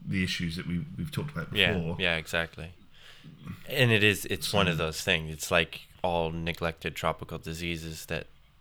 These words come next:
Speaker 2: occur in these poor, uh, areas of the world.
Speaker 1: Yeah.
Speaker 2: So, um, yeah.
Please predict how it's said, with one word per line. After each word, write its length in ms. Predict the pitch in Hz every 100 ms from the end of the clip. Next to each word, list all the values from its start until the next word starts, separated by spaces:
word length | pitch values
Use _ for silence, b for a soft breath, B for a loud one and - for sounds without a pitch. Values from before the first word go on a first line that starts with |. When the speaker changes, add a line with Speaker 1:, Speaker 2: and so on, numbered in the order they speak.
| - -
Speaker 2:
occur 360 | - - 87
in 120 | 85 80
these 280 | 80 - -
poor, 600 | - 92 87 82 80 80 - - - 87
uh, 240 | 82 80
areas 380 | - 87 82 82
of 60 | 80
the 80 |
world. 400 | 80 85 80 78 -
Speaker 1:
Yeah. 140 | 101 87
Speaker 2:
So, 240 | 82 78 B B B B B -
um, 680 | 95 92 87 87 85 85 85 -
yeah. 360 | 98 131 -